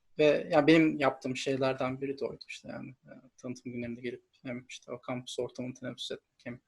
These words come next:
e, hem hocalarla hem, e, öğrencilerle, e, konuşmak. E, yani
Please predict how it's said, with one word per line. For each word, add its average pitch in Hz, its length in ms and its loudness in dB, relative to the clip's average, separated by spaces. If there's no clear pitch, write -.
e, 139 300 -14
hem 127 300 -6
hocalarla 131 640 -2
hem, 131 240 -8
e, 120 240 -8
öğrencilerle, 127 800 -4
e, 117 160 -6
konuşmak. - 520 -12
E, 131 420 -4
yani 143 420 4